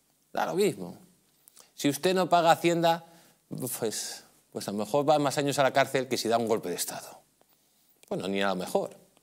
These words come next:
con este nuevo delito. Pero para delitos, para delitos es lo que comete la tal Irene Montero.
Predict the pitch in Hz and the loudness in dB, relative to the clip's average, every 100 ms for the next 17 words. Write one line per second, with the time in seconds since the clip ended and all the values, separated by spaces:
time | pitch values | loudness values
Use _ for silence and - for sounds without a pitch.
0 | _ _ - 92 - - 101 92 90 101 | _ _ -12 -8 -6 -4 -4 -4 -6 -6
1 | 85 - - - - - - 143 143 139 | -8 -14 -14 -12 -10 -6 2 4 8 10
2 | 131 123 135 254 - 90 82 - - - | 10 10 8 6 4 -4 -4 -10 -12 -12
3 | - 143 139 127 127 214 - 101 90 - | 2 8 10 10 6 4 2 -2 -4 -6
4 | - 120 117 156 151 123 120 117 110 139 | -4 -2 2 0 0 -2 0 0 0 0
5 | - 196 95 - - _ _ _ _ - | 0 -2 -2 -8 -20 _ _ _ _ -4
6 | 107 101 98 92 - - _ _ _ _ | 0 4 2 0 -6 -18 _ _ _ _
7 | _ _ - 147 135 143 - 101 98 104 | _ _ -2 0 0 -4 -6 -4 -2 -2
8 | 101 95 - - | -4 -6 -10 -14